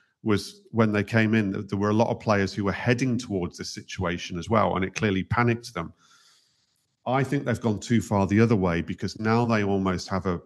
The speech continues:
a philosophy whereby once a player gets to two years, it's renew or sell, or it's try and renew or sell. And obviously players within that, it's we'll listen to anything for, hence they, they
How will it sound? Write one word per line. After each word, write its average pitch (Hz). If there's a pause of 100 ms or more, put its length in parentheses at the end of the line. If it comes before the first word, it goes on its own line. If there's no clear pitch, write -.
(100)
a 98
philosophy 95
whereby 92 (360)
once 123
a 117
player 101
gets 95
to -
two 95
years, 95
it's 107
renew 95
or 87
sell, 82 (800)
or 95
it's 85
try 107
and 95
renew 92
or 85
sell. 85
And 98
obviously 101 (360)
players 101
within 101
that, 92 (420)
it's 98
we'll 98
listen 98
to 95
anything 107
for, 90
hence 98
they, 90
they 92